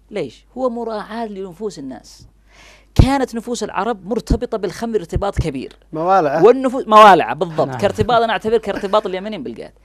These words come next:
Speaker 3: نعم.
Speaker 1: هذا التغي-،
Speaker 3: س-،
Speaker 1: هذه
Speaker 3: ال-،
Speaker 1: النفوس
Speaker 3: الحكم لا شك أنه يفرق يعني.
Speaker 1: لا، لا، طبعا في فرق كبير. أنا
Speaker 3: نعم.
Speaker 1: أتكلم من حيث الشبه، من حيث التعلق،
Speaker 3: نعم.
Speaker 1: مش من حيث الحكم. <laughs> تمام،
Speaker 3: نعم.
Speaker 1: فالفرق كبير.
Speaker 3: حتى لا يفهم هذا.
Speaker 1: أيوة.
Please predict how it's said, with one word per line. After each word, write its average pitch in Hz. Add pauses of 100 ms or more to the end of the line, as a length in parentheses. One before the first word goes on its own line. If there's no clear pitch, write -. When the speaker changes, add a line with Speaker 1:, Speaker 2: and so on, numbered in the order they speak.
(120)
Speaker 3:
نعم. 120 (280)
Speaker 1:
هذا 247
التغي-، 247
Speaker 3:
س-، 247
Speaker 1:
هذه 214
Speaker 3:
ال-، 311
Speaker 1:
النفوس 240
Speaker 3:
الحكم 143
لا 135
شك 127
أنه 127
يفرق 123
يعني. 180
Speaker 1:
لا، 220
لا، 247
طبعا 214
في 165
فرق 180
كبير. 185
أنا 170
Speaker 3:
نعم. -
Speaker 1:
أتكلم 196
من 170
حيث 202
الشبه، 208
من 160
حيث 185
التعلق، 160
Speaker 3:
نعم. 131
Speaker 1:
مش 147
من 185
حيث 208
الحكم. 196 (180)
<laughs> 160
تمام، 170
Speaker 3:
نعم. -
Speaker 1:
فالفرق -
كبير. 196
Speaker 3:
حتى 147
لا 143
يفهم 123
هذا. 104
Speaker 1:
أيوة. 151